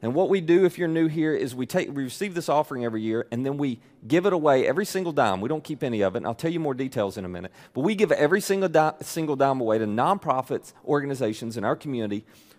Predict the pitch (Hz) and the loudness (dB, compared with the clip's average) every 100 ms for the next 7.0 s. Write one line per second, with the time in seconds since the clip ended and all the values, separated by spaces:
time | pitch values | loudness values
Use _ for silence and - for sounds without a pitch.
0 | - 156 156 147 110 98 143 175 143 135 | 0 2 2 0 -4 -2 2 2 2 0
1 | 135 - - 117 - 156 156 160 160 151 | 0 -4 -14 -14 -6 -2 2 2 4 4
2 | 151 147 151 143 135 147 143 139 120 113 | 4 -2 -2 -2 0 0 0 -6 -2 0
3 | 110 101 113 120 147 139 120 139 151 143 | 2 0 -4 -2 0 0 0 2 2 2
4 | 151 139 147 - 120 127 131 123 120 120 | -4 -2 -2 -2 -4 -2 -2 0 -2 -2
5 | 120 117 117 - - - - 117 113 - | -4 -4 -4 -8 -20 -20 -2 2 2 2
6 | - 123 127 147 175 135 117 123 127 | -4 -2 0 0 2 0 0 -4 -6